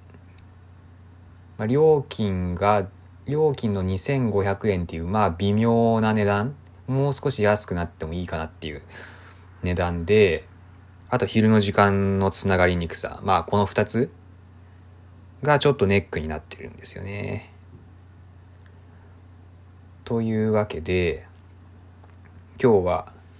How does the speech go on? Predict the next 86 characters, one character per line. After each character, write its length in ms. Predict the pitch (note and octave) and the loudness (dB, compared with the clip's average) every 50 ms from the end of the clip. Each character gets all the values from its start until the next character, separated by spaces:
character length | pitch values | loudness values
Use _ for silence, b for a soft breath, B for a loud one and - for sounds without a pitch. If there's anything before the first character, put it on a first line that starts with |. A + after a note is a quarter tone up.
| - - - | -20 -20 -14
ス 180 | - - - A#2 | -10 -4 0 2
マ 80 | A2+ | 2
ホ 140 | G#2 A#2 A2 | 4 4 4
の 100 | G#2+ G#2+ | 2 2
キ 100 | - - | 2 4
ャ 100 | B2+ A2+ | 4 6
リ 100 | G#2 F#2+ | 6 4
ア 80 | E2 D#2+ | 2 -2
の 80 | D#2 | -4
話 340 | D2+ E2+ E2+ E2 - - E2 | -6 -8 -8 -8 -8 -6 -6
を 220 | D#2 - - - - B B B B B B B B B B B B B - - | -6 -8 -8 -12 -18 B B B B B B B B B B B B B -10 -8
し 220 | - - - G2 F#2 | -6 -6 -4 -2 -2
ま 140 | F2+ F2 | -2 -2
し 120 | E2+ - - | -4 -4 -6
た。 240 | - - - - - - - - - - - | -8 -10 -10 -12 -16 -20 -20 -20 -20 -20 -10
ま 120 | - G2 F#2+ | -6 -6 -4
あ、 20 | |
ち 100 | - - | -2 -2
ょ 20 | B2+ | -2
っ 40 | |
と 160 | - - E2+ D#2+ | 0 -2 -4 -2
ま-、 180 | E2 E2+ - - - - | -4 -4 -6 -8 -12 -8
ま 120 | G#2+ G2 F2 | -8 -4 2
た 120 | - G#2 | 4 4
分 180 | G2+ G2 G2 - | 6 6 6 6
か 100 | A2 A2 | 6 6
り 120 | A2+ A2+ | 6 6
に 120 | A2+ A2+ G#2+ | 4 2 2
く 120 | - A2 | 2 2
い 40 | F#2+ | 2
話 240 | F2 F2 E2+ E2 - | 2 0 -4 -6 -6
し 100 | - - | -8 -4
ち 100 | - - | -4 -4
ゃ 60 | F2 | -4
っ 20 | E2+ | -2
た 160 | - F2 E2 | -4 -4 -4
ん 20 | |
で 60 | D#2+ | -4
す 100 | D#2 - | -6 -8
け 100 | - - | -8 -6
ど、 280 | C#2+ E2 E2+ D#2+ D2+ - B B B B B B B B B B B B | -4 -2 -2 -2 -2 -4 B B B B B B B B B B B B
ま 220 | G#2+ G#2 G2+ G2+ F#2+ | 0 2 2 4 2
あ、 40 | F#2 F#2 F2+ - - - - | 2 -2 -4 -8 -16 -20 -2
詳 220 | - A#2+ B2+ C3 C3 | 2 6 6 6 6
し 100 | - - | 4 2
く 80 | - | 0
は 100 | G2 F2 | 0 2
ね、 420 | F2+ F#2 F#2 F#2+ F#2+ F2+ F2+ - - - | 2 0 0 0 0 -2 -4 -10 -10 -6
皆 180 | G2+ G#2 G#2+ G#2 | -2 0 0 2
さ 140 | - G2 | 2 0
ん 60 | F2+ F#2+ | 0 2
ご 100 | F#2 F#2+ | 2 2
自 300 | F#2 G#2+ G#2+ - - F#2+ | 2 2 0 0 -2 -2
身 60 | F2 | -2
で 100 | E2 D#2+ | -2 -2
調 220 | - - G2 G2+ F#2+ | -2 2 4 4 4
べ 80 | F2+ | 4
て 100 | D2+ F2 | 2 0
み 100 | F2+ F#2 | -2 -2
て 80 | F2+ E2 | -4 -4
く 80 | E2 | -4
だ 120 | E2 D#2 D#2 | -4 -6 -6
さ 300 | - - E2+ D#2+ D#2 C2+ | -6 -4 -4 -2 -4 -4
い。 80 | C2 - - - - - B B B B B B B B B B B B - | -6 -10 -16 -20 -20 -20 B B B B B B B B B B B B -10
は 200 | F2 F2 F2+ F2+ | -8 -6 -6 -6
い。 80 | E2+ F2 - | -6 -8 -8
僕 220 | G2 G2 F#2 G#2 | -8 -6 -4 -2
も 100 | G2+ G2+ | -2 0
全 180 | F#2 G2+ G#2+ G#2 | 2 4 4 4
然 160 | G2+ G#2+ G2 | 4 4 6
偉 240 | G2 G2 G#2+ G#2+ G#2 | 8 8 8 6 6
そ 120 | - C3 | 4 2
う 20 | A2+ | 2
な 100 | F2+ E2 | 2 0
こ 100 | E2+ E2 | -2 -6
と 100 | - E2 | -6 -6
言 100 | E2 F2 | -4 -2
え 100 | F2+ F2+ | -2 0
な 120 | F#2+ F#2+ | 0 0
い 60 | F2+ | -2
ん 40 | F2 | 0
で 40 | F2 | 0
す 100 | - - | -2 -2
け 100 | - F#2 | -2 -4
ど 120 | D#2+ E2 E2 | -8 -8 -6
ね。 240 | E2+ F2+ F2 - | -6 -6 -6 -8